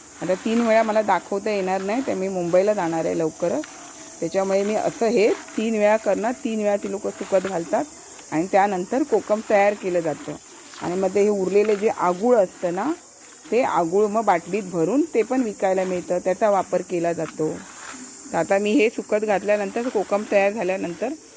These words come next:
पुन्हा आपणास दाखवते. हे बघा, आता ही रात्रभर अशी,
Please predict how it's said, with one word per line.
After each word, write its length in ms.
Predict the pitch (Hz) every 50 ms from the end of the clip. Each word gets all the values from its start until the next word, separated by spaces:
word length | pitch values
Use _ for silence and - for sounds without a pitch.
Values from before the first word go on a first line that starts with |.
| - - - -
पुन्हा 220 | 196 214 247 240
आपणास 360 | 202 170 - 185 170 214 254
दाखवते. 680 | 233 220 170 135 - - 147 131 - - - - - - - - - - - - - _ - - - - - - - - - - -
हे 100 | 143 139
बघा, 240 | 147 143 147 -
आता 260 | - - - - - 156
ही 340 | 165 160 156 156 170 175 175 - - - - - - - - - - - - - - - - -
रात्रभर 640 | 147 151 147 147 - 170 165 175 170 170 175 185 196
अशी, 500 | 185 175 175 - - 175 208 277 359